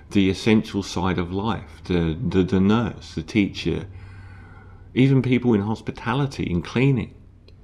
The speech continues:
They're the ones that are giving all their money away to someone else, even though we've regarded them as being essential. It affects what jobs people would consider taking or what hobbies they would take,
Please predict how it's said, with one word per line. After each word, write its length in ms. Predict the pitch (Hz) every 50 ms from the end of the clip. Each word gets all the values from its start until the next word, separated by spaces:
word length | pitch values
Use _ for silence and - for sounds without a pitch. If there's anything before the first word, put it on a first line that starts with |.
| - - - - - - - - - -
They're 300 | 90 87 104 107 117 135
the 100 | 160 165
ones 480 | 131 185 120 82 87 90 90 - - - -
that 140 | 110 -
are 60 | - 98
giving 320 | - 107 90 92 90 85
all 140 | 87 90 92
their 120 | 90 92
money 280 | 95 95 87 82 82 82
away 240 | 80 80 80 80 78
to 160 | - - 80
someone 360 | - - 82 80 85 85 87
else, 320 | 98 101 82 80 - -
even 220 | 107 101 - 135 117
though 140 | 92 90 87
we've 200 | 90 90 87 95
regarded 500 | 85 87 - 85 82 85 82 90 82 78
them 140 | 92 90
as 100 | 90 90
being 300 | 90 90 85 82 85 85
essential. 680 | 87 - - - 147 151 151 - - - - 64 57 - - - - - - - - - - - - - - - - - - - - - - - - - - - - - - - - - - - - - - - - - - - - - - - - - - - - - - - - - -
It 180 | 131 131 -
affects 440 | 156 - - - 139 90 76 - -
what 160 | 196 220 143
jobs 340 | - - 117 113 101 98 - - - - - - - - - -
people 280 | - - 127 113 120 113
would 380 | 113 110 107 110 110 107 101 101 - - - - - - - - - -
consider 540 | - - 113 110 107 - - 127 110 113 110
taking 600 | - - - 117 120 131 131 - - 135 131 113
or 160 | - - 87
what 200 | 87 95 95 -
hobbies 520 | - - - - 120 120 131 131 127 123 -
they 100 | 127 120
would 180 | 120 123 120 120
take, 460 | - - 123 127 127 123 - - -